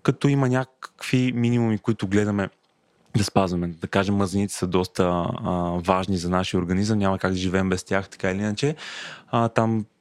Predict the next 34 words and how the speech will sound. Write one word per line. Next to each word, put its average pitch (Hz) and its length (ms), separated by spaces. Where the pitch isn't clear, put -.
следва 107 360
да 98 120
спазваме 104 440
около 92 260
двайсет-двайсет 117 840
и 123 40
пет 127 220
процента, 123 680
а, 120 260
протеина 117 520
съответно, 104 640
а, 101 200
да 98 100
се - 140
нагласи 95 680
спрямо 92 580
остатъчните - 680
проценти. - 540
Тоест, 87 280
ако - 380
е 95 80
двеста 90 340
грама 87 300
протеин, 90 420
съответно 85 540
съотношението 85 720
му 85 120
спрямо 82 420
калориите 139 560
и 131 200
вече 120 260
каквото 101 320
стане 90 320
за, 95 320